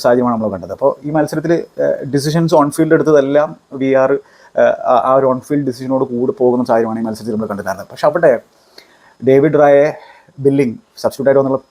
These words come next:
ബില്ലിംഗ് പുഷ് ചെയ്തു എന്നുള്ളതാണ് പറയുന്നത്, ഒരു നഡ്ജ് ഉണ്ട് എന്നുള്ളതാണ് പറയുന്നത്. അതുകൊണ്ടാണ് ആ ഗോൾ ഡിസലോ ചെയ്യുന്നത്. അതായത്, ഏഹ്, പിന്നെ ഡേവിഡ് റായ ബോൾ തട്ടി മാറ്റാൻ വരുമ്പോൾ അത്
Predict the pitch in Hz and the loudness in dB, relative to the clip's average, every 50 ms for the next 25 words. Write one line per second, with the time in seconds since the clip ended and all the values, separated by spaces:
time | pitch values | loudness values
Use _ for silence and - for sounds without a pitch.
0 | _ _ _ _ - 123 117 117 117 120 127 139 143 143 - 127 - - - 151 | _ _ _ _ -8 -6 -2 -2 0 0 0 -2 -4 -4 -4 -6 -4 -2 0 0
1 | 147 147 151 147 139 131 127 123 117 113 120 117 127 120 113 117 117 117 135 151 | 2 2 4 4 4 4 4 2 0 -2 -2 -4 -4 -4 -4 -4 -6 -4 -2 -2
2 | 135 131 131 127 127 123 120 110 104 107 107 107 110 120 120 120 123 120 110 117 | 0 0 0 0 0 0 0 0 -2 -2 -6 -6 -4 -4 -2 -2 -2 -2 -2 0
3 | 131 135 127 117 - 143 160 160 139 127 104 95 101 101 _ _ _ _ - _ | 0 0 -2 -2 0 0 0 2 0 -2 -4 -6 -8 -18 _ _ _ _ -20 _
4 | _ _ - - 110 120 123 131 143 170 - - _ _ - 127 127 120 113 - | _ _ -6 -2 0 2 2 2 2 2 -2 -4 _ _ -4 -2 0 0 0 -2
5 | - - 120 127 123 117 117 117 123 127 131 127 135 139 135 123 120 123 131 131 | -4 -4 -2 -2 0 0 0 0 2 2 4 4 4 4 2 0 0 0 0 0
6 | 117 - 135 127 131 127 120 - 131 131 127 117 123 120 127 147 - _ - 120 | -2 -2 -4 -2 -2 -2 -2 -2 -4 -4 -4 -6 -6 -6 -8 -10 -10 _ -12 -8
7 | 117 | -6